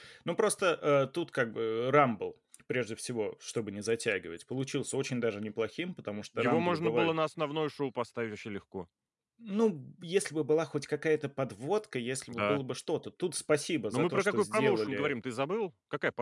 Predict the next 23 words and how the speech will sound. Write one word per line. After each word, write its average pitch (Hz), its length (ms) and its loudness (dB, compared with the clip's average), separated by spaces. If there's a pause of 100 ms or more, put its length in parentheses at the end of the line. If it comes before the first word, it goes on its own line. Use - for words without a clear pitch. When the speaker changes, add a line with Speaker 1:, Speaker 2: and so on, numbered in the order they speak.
(120)
Speaker 1:
Э, 127 100 0
Speaker 2:
подводка? 131 120 6
Ну 151 100 8
ты 92 80 4
Speaker 1:
да. - 20 -2
Speaker 2:
че, - 160 -6
господи. 113 280 -8
Speaker 1:
Но, 143 300 2
но, 139 160 2
между 143 340 0
прочим, 123 380 2
промоушен 165 520 -2
озаботился. 151 680 -2
Не 123 140 -2
сделали 123 580 2
батл 117 600 0
роял 120 340 2
просто 117 420 -2
ради 107 220 -4
батл 113 400 -2
рояла, 170 380 2
ради 107 240 0
победы. 120 640 -2